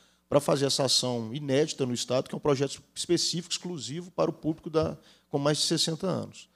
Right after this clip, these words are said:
Então, nós formalizamos quinze convênios no, no, no ano passado, e, e esse ano a gente já tá em negociação com eles, a, a perspectiva é muito positiva da gente conseguir mais recursos pra soltar um novo edital. E como o subsecretário disse, a perspectiva é que esse edital saia no meio do ano, e o Antônio também disse,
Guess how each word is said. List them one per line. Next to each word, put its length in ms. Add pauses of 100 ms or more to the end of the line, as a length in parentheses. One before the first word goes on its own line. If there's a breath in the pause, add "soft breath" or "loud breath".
(340)
Então, 120
nós 160
formalizamos 720
quinze 340
convênios 680
no, 280
no, 480 (220)
no 120
ano 120
passado, 680 (520)
e, 360
e 60
esse 260
ano 220
a 40
gente 220
já 120
tá 140
em 40
negociação 680
com 180
eles, 340
a, 60
a 200
perspectiva 600
é 20
muito 240
positiva 420
da 100
gente 160
conseguir 300
mais 300
recursos 640 (500)
pra 140
soltar 340
um 60
novo 180
edital. 340
E 80
como 200
o 20
subsecretário 640
disse, 280
a 20
perspectiva 580
é 20
que 80
esse 140
edital 320
saia 260
no 140
meio 180
do 140
ano, 180
e 120
o 60
Antônio 280
também 260
disse, 240